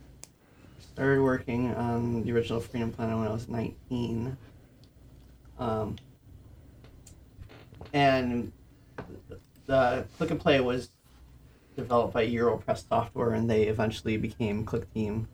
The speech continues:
Um, and then they came out with the Games Factory after Click and Play, which I used. Uh,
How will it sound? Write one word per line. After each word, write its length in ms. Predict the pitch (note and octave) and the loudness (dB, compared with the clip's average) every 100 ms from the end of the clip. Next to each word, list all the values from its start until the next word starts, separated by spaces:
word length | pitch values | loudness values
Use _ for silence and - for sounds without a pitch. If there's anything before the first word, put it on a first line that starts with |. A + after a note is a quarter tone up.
| - - - | -18 -18 -2
Um, 400 | A#2 A2 A2 A2+ - | 0 0 -2 -4 2
and 100 | A#2 | 4
then 120 | A#2 | 4
they 100 | A2+ | 2
came 220 | A2 A#2 | 2 2
out 140 | A2+ A2 | 2 2
with 100 | A2 | -2
the 60 | |
Games 300 | G#2 G#2+ G#2+ | -4 -4 -4
Factory 360 | - G#2 - G#2 | -2 -4 -2 -6
after 200 | A2 - | -6 -10
Click 180 | - A2+ | -10 -6
and 160 | A2 | -4
Play, 240 | G#2+ G#2 G#2+ | -2 0 0
which 180 | - A2 | -2 -2
I 60 | |
used. 420 | A2 G#2+ G#2+ F2+ - - - - - - - | -2 -2 -4 -6 -10 -20 -20 -20 -20 -20 -8
Uh, 340 | A#2 G#2 F2+ | -2 -2 -2